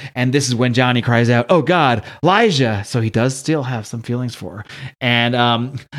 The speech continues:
uh, Paibok says, "That traitorous," before he gets cut off. So I assume she, he's about to say, "That traitorous something. Uh, how could you defy me like that? How could you prefer that earth swine to me? To me, I shall destroy them, destroy them all."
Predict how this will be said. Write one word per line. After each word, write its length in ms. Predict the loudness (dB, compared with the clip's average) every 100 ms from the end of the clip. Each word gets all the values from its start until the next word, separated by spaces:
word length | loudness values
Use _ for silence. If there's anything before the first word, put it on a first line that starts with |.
| -6
uh, 100 | -4
Paibok 420 | 0 2 2 0 2
says, 180 | 2 2
"That 180 | -2
traitorous," 580 | 0 2 4 4 2 0
before 240 | -2 2 2
he 60 |
gets 140 | 2 0
cut 180 | 2
off. 140 | 2 2
So 80 | -2
I 40 |
assume 280 | 0 -2 0
she, 160 | -2
he's 100 | 0
about 140 | 0 -2
to 60 |
say, 100 | -2
"That 120 | -4 -4
traitorous 500 | -4 -2 -4 -6 -14 _ -6
something. 400 | -4 -2 -4 -6 -10 -10 -2
Uh, 300 | 2 2 2 -2 -2
how 160 | 0 0
could 140 | -2
you 60 | -2
defy 340 | 0 2 2
me 100 | 2
like 180 | 0 2
that? 240 | 0 -2 -2
How 140 | 0 0
could 160 | -2
you 40 | -4
prefer 360 | 0 2 2
that 160 | 2 0
earth 160 | 0 0
swine 360 | -2 -2 -2
to 40 | -2
me? 240 | -2 -2
To 140 | 2 2
me, 440 | 4 4 4 2
I 80 | 0
shall 160 | 0 -2
destroy 340 | 0 0 0
them, 140 | 0
destroy 340 | -4 0 2 2
them 140 | 2
all." 340 | 0 2 0